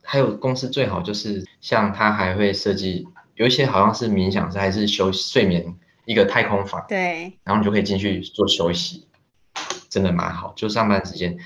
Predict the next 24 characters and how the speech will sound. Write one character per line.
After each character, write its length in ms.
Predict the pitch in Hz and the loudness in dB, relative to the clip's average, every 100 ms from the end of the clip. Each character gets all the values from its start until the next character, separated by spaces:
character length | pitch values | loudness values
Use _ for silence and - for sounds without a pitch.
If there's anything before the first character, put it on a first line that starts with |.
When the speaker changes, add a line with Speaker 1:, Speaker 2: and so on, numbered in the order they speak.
| - | -16
Speaker 1:
他 200 | - 127 | -2 0
也 160 | 127 98 | 2 0
不 100 | 92 | 0
是 160 | 107 | -4
说， 440 | 104 104 95 95 90 | -2 2 2 2 -2
不 160 | - | -2
是 100 | 113 | 0
说 140 | 131 117 | 2 4
大 140 | 117 | 4
家 140 | 107 107 | 4 2
就 120 | 101 | 0
是 140 | 101 | -2
会 180 | 95 95 | -2 -2
滥 200 | 90 87 | 0 -2
用， 100 | 85 | -2
但 120 | 104 | 0
是 140 | 104 104 | 0 0
真 220 | - 98 | 0 2
的 120 | 92 | 2
大 160 | 87 92 | 2 0
家 140 | 87 | 0
会 160 | 87 87 | 0 -4
活 320 | - 80 80 | -6 -14 -10
用， 200 | 85 | -10